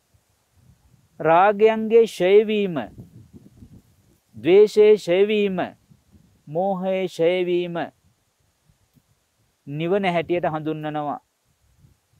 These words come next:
ඒ වගේම භව නිරෝධය, සලායතන නිරෝධය, ජාති නිරෝධය,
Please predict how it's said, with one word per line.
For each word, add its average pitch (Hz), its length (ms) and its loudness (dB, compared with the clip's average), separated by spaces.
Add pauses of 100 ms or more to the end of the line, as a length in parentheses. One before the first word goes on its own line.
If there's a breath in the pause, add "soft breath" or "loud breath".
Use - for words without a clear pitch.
(580)
ඒ 208 100 4
වගේම 190 520 4 (720)
භව 151 300 4
නිරෝධය, 165 580 2 (240)
සලායතන 165 760 2
නිරෝධය, 165 520 0 (1500)
ජාති 165 460 2
නිරෝධය, 170 560 0